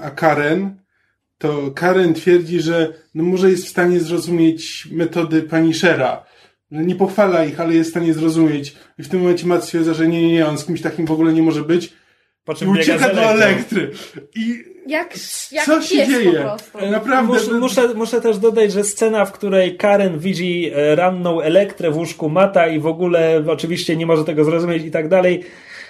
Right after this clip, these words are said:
Speaker 2: to było z innego, słabszego serialu.
Speaker 1: No.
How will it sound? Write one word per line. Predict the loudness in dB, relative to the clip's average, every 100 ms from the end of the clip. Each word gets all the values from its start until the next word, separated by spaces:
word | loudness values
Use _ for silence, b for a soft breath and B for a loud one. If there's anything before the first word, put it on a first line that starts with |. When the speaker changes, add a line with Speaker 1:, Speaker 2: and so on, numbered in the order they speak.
| B _
Speaker 2:
to | -8
było | 2 2
z | 4
innego, | 0 0 0 0
słabszego | 0 -2 -2 -2
serialu. | -2 0 0 2
Speaker 1:
No. | 2 2 -2 _